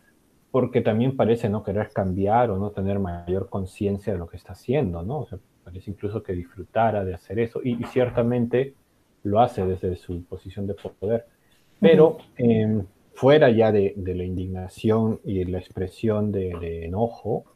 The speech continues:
Speaker 1: comprensible, eh, sí tienes razón en que se está de alguna forma, eh, naturalizando, ¿no? Patologizando,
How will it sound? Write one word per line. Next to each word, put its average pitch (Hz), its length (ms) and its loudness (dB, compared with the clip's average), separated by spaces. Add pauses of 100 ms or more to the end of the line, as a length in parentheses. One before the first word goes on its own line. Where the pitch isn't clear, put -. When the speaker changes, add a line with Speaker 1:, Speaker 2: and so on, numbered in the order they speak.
(100)
Speaker 1:
comprensible, 95 1000 -4 (600)
eh, 92 760 -4 (220)
sí - 320 -2
tienes 120 280 2
razón 117 360 0
en 127 120 -2
que 117 260 2
se 107 120 -6
está 98 580 -4
de 98 160 -6
alguna 98 220 -4
forma, 98 600 -4
eh, 92 200 -8
naturalizando, 98 1040 -4
¿no? 104 120 -6
Patologizando, 101 1080 -4